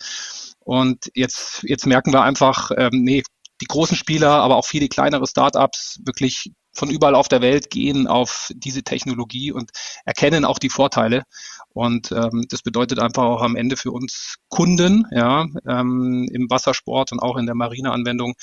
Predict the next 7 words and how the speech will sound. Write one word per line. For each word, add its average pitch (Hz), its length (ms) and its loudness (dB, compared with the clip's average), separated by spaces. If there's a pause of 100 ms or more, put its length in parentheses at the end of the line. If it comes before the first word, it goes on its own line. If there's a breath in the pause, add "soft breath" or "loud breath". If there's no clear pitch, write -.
(280 loud breath)
dass - 160 -10
wir 113 100 -2
einfach, 123 400 -2 (400)
ja, 131 260 0 (280)
auch 117 200 -4
Technologiesprünge 143 920 0
sehen 139 380 0